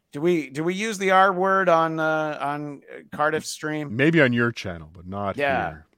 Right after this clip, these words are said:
Speaker 2: Mm-hmm.
Speaker 1: Okay, so yeah, so the, so, uh, this chat has more people in it,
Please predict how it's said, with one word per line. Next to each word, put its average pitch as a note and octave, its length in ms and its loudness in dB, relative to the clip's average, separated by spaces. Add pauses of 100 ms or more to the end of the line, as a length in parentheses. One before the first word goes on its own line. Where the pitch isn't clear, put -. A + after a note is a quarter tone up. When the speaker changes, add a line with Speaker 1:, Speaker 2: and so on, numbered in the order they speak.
Speaker 2:
Mm-hmm. F2 280 -18
Speaker 1:
Okay, B2 340 -6
so B2+ 180 -10
yeah, B2+ 180 -6
so C3 260 -8
the, C3+ 280 -10 (220)
so, F#3 280 6
uh, E3 220 6
this F3+ 240 -6
chat G#3 300 0
has F3 200 0
more D#3 220 -10
people D#3+ 400 -6
in D#3 100 0
it, D3 140 -8